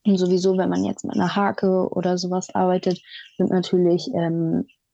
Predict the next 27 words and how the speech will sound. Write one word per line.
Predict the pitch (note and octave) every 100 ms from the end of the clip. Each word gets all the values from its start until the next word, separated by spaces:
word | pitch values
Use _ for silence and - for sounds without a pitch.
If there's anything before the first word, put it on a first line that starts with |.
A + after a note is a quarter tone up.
| _ -
Sicherheitsschuhe | F#3 A3+ A3+ G#3 G3+ - A3 G#3
ganz | G3+ G3+ -
wichtig | G3+ G3+ G3+
mit | F3+ F3
Stahlkappe. | - F#3+ G3 G3 G3 G#3+ A#3 C#4 - _ _ - _ _ _ _ _ _ _ -
Also | E3+ E3+ F3
die | F3 G3+ G3
müssen | G3 G3 F#3+
auf | F#3+ -
jeden | F#3 F3+
Fall | - F3
vorhanden | - F3 G#3+ - A3 G#3+
sein | G#3+ G#3+ G#3+
und | F#3 F3+
dann | F3 F3 F3
hat | F3 -
man | D#3+ E3
entweder | - F3 D#3+ E3 E3 D#3+ F3+ -
eine | E3+ D#3+ D#3+ D#3+ D#3 D#3 - -
Arbeitshose | F#3+ F#3+ G3 G3 - F#3+ F#3+ F3+
oder | F3 E3
eine | - E3
Latzhose, | E3+ A3 B3 - A3+ A3+ G#3+ A3+ A#3 - _ - - _ _ -
dementsprechend | F#3+ F#3+ F3+ - E3+ E3+ E3+ D#3
dann | E3 E3 D#3 F#3+ B3 - - - _ _ _
eine | - E3 -
Arbeitsjacke | E3+ E3 D#3+ - F3+ F#3 G#3 G3